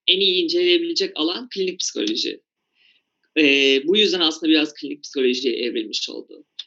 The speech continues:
Ve doktora programlarına baktığımda benim istediğim konuyu çalışan hocalar sosyal psikolojide değil, genellikle klinik psikolojide,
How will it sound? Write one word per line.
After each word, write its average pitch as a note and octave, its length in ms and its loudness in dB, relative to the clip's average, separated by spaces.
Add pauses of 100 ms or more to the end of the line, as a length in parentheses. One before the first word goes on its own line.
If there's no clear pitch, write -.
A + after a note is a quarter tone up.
(120)
Ve D#3+ 120 6
doktora E3+ 320 4
programlarına F#3 520 -2
baktığımda D#3 500 -4
benim E3 180 4
istediğim D#3+ 340 -6
konuyu D#3+ 280 -4
çalışan C3+ 340 -6
hocalar C#3+ 580 -8 (840)
sosyal F#3+ 400 0
psikolojide D#3+ 600 2
değil, A#3 220 0
genellikle F3+ 460 -2
klinik G3+ 300 -8
psikolojide, - 680 -6